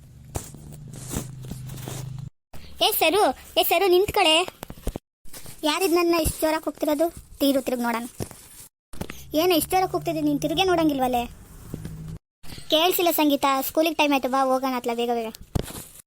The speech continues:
ಆಯ್ತು ನಡಿ, ಬೇಗ ಬೇಗ ಹೋಗೋಣ. ಫಸ್ಟ್ ಪೀರಿಯಡ್ ಮ್ಯಾಥ್ಸ್ ಅಲ್ವಾ, ಆ ಸರ್ ಕ್ಲಾಸಿಗೆ ಸೇರ್ಸಲ್ಲ, ನಡಿ ಬೇಗ ಬೇಗ ಹೋಗೋಣ. ಹಬ್ಬ, ಅಂತ ಇಂತೂ ಕ್ಲಾಸಿಗೆ ಬಂದ್ವಿ, ಮೇಡಮ್ ಇನ್ನೂ ಬಂದೇ ಇಲ್ಲ.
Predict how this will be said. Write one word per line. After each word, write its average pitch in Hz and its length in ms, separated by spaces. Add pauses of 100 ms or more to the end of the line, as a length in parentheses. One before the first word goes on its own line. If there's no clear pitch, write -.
(380)
ಆಯ್ತು 302 180
ನಡಿ, 285 220
ಬೇಗ 262 200
ಬೇಗ 277 140
ಹೋಗೋಣ. 277 220
ಫಸ್ಟ್ - 220
ಪೀರಿಯಡ್ 320 240
ಮ್ಯಾಥ್ಸ್ 285 260
ಅಲ್ವಾ, 262 360
ಆ - 20
ಸರ್ 262 240
ಕ್ಲಾಸಿಗೆ 262 340
ಸೇರ್ಸಲ್ಲ, 262 340
ನಡಿ 254 180
ಬೇಗ 240 180
ಬೇಗ 254 120
ಹೋಗೋಣ. 240 240 (1080)
ಹಬ್ಬ, 247 220
ಅಂತ 254 180
ಇಂತೂ 285 160
ಕ್ಲಾಸಿಗೆ 247 300
ಬಂದ್ವಿ, 269 240 (120)
ಮೇಡಮ್ 262 240
ಇನ್ನೂ 311 140
ಬಂದೇ 294 240
ಇಲ್ಲ. 311 120